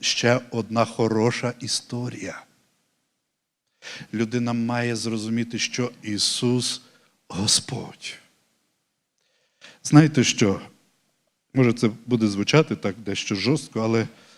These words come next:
Євангеліє завжди викликає конфлікт. Завжди викликає конфлікт. Що я маю на увазі? Я маю на увазі, що хтось буде приймати і думати,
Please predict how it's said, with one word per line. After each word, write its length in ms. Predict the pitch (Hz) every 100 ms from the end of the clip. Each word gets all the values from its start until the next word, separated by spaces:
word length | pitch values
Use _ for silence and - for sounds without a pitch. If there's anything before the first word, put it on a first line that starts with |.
| _ _ -
Євангеліє 400 | 127 170 160 151
завжди 260 | 135 131
викликає 460 | 131 127 120 127 104
конфлікт. 600 | - 98 - - - - - _ _ _ _ _ _ _
Завжди 540 | - - 151 120 - 98
викликає 580 | 95 87 85 110 101
конфлікт. 600 | 92 95 - - - - _ _ _ _ _ _ _ _ _ _ _ _ -
Що 180 | -
я 80 | 127
маю 220 | 131 131
на 100 | 123
увазі? 460 | 123 123 139 110 98 - _ _ _ _ _ _ _ _ _ _
Я 80 | 160
маю 220 | 156 143
на 120 | 127
увазі, 380 | 113 104 107 147
що 160 | - 110
хтось 300 | - 123 110
буде 280 | 113 113
приймати 1000 | 110 - 101 92 90 87 85 - 120 127 131 123
і 60 |
думати, 580 | 117 127 131 139 139 208